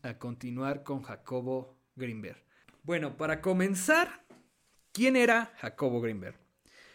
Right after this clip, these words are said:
Como se los había mencionado, era un neurofisiólogo y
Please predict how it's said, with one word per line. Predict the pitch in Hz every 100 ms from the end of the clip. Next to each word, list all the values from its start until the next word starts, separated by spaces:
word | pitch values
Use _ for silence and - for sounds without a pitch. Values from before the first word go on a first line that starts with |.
| _ _
Como | 185 208
se | 214
los | 208
había | 220 233 277
mencionado, | 302 247 190 185 170 147 180 - _ _ _
era | - 247 254
un | 254 233
neurofisiólogo | 220 180 160 160 - 233 220 156 139 156 - _ _ _ _ _ _ _ _ _ _ _ _ _ -
y | 220 220 220 220 214